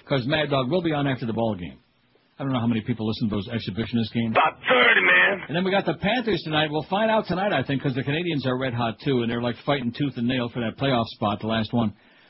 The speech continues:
Speaker 1: So we'll find out if the Panthers' eight two win in Tampa was an aberration the other night, or if they're, like, uh, back with a vengeance. The Panthers are back. Who knows? We'll find out. Panthers and Canadians, uh, at seven tonight after Panther Preview and Eddie K after the hockey game.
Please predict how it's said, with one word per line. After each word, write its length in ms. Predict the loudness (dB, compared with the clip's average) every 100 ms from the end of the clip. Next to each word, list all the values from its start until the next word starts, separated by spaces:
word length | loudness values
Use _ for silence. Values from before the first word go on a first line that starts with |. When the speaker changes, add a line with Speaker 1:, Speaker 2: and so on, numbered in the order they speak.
| _
Speaker 1:
So 160 | -4 0
we'll 100 | 0
find 200 | 0 0 0
out 80 | 0
if 80 |
the 80 | -2
Panthers' 400 | 0 0 0 0
eight 180 | 0 -2
two 100 | 0
win 140 | 0
in 80 | 0
Tampa 280 | 0 -2 0
was 180 | 0 0
an 100 | -2
aberration 540 | -2 -2 -2 -2 -4
the 80 | -4
other 160 | -2 -2
night, 160 | -2
or 260 | 0 0 2
if 120 | 0
they're, 120 | 0
like, 240 | 0 0 -2
uh, 60 |
back 280 | 0 -2 -2
with 100 | -2
a 80 | 0
vengeance. 480 | 4 4 4 -2 -10 -18 -20 _
The 140 | -10 -2
Panthers 440 | 2 2 0 -2 -2
are 100 | 0
back. 280 | 0 0 -2
Who 100 | 0
knows? 280 | 0 -2 -6
We'll 100 | -6
find 220 | -4 -4
out. 140 | -4 -10 -20 -6
Panthers 320 | -2 0 0
and 80 | 0
Canadians, 520 | 0 0 2 2 2
uh, 60 | -2
at 80 | -2
seven 240 | -2 0
tonight 240 | 0 0 -2
after 220 | -4 -2
Panther 300 | 0 0 0
Preview 300 | -2 -2 0
and 80 | -2
Eddie 140 | -4
K 160 | -2 -6 -6 -12 -14 -8
after 200 | -4 -2
the 80 |
hockey 300 | -2 -2 -2 -4
game. 140 | -6